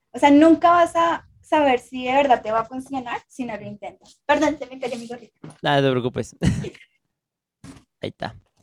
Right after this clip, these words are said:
Speaker 2: Entonces sí te ayudó realmente. No, pues está bien. O sea, realmente que sí te haya ayudado. O sea, pero, eh, es que a veces hay casos donde llega a ser al revés.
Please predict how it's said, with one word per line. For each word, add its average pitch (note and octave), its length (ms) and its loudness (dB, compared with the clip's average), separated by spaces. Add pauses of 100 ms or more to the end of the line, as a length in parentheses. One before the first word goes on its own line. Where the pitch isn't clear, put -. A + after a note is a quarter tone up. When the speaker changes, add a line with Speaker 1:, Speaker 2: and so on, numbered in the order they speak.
(440)
Speaker 2:
Entonces D3+ 300 0
sí E3+ 80 0
te F3 60 2
ayudó C#3 340 4
realmente. C3 440 -4
No, E3+ 120 -2
pues B3+ 140 2
está B3 140 2
bien. A3+ 360 0
O F#3 60 -8
sea, D#3 300 2
realmente E3+ 300 -4
que - 80 -20
sí D#3 100 -8
te E3 100 -2
haya D#3 120 2
ayudado. C3+ 360 -2
O B2+ 40 -14
sea, F3 200 2
pero, G3+ 220 -2
eh, G#3+ 200 -2
es - 120 -2
que B3 120 4
a A#3 40 4
veces A#3 240 0
hay A3 680 -2
casos F#3+ 380 0
donde D#3+ 200 -4
llega D#3 160 -4
a - 20 -4
ser F3 120 0
al E3+ 100 0
revés. B2+ 380 -4